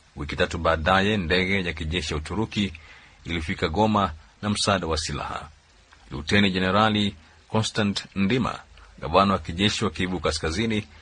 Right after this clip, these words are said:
ambaye alipokea vifaa kwa niaba ya Rais Tshisekedi, alisema mchango wa Uturuki utaimarisha vitengo vya jeshi la Kongo kwenye mstari wa mbele dhidi ya vikundi vyenye silaha na M twenty-three. Rwanda imedai kwamba Kinshasa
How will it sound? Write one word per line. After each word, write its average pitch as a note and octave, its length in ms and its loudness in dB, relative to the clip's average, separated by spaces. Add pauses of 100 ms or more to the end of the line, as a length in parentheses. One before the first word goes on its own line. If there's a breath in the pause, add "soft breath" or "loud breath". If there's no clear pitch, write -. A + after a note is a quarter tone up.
(140 soft breath)
ambaye F#2+ 260 4
alipokea F#2 400 -2
vifaa F#2+ 440 0
kwa G2 180 0
niaba F#2+ 300 0
ya F2 60 2
Rais F#2 220 0
Tshisekedi, - 800 -2 (320 soft breath)
alisema B2+ 460 2
mchango B2 480 2
wa G#2 60 4
Uturuki G2 540 -2 (360)
utaimarisha F2 500 -2
vitengo A2 580 2 (360 loud breath)
vya F#2 120 -2
jeshi G#2 300 0
la G#2+ 100 2
Kongo E2+ 480 -2 (380 soft breath)
kwenye C#2+ 140 -4
mstari F#2 420 0
wa F2+ 120 0
mbele F2 520 0 (340)
dhidi G2 240 2
ya F#2 60 2
vikundi F#2 320 -2
vyenye F#2+ 220 -2
silaha G#2 520 -4 (380)
na D#2+ 160 2
M G2 160 2
twenty-three. F#2+ 680 -2 (520)
Rwanda G2+ 260 4
imedai G2 340 2
kwamba G#2+ 300 0
Kinshasa A2 600 -2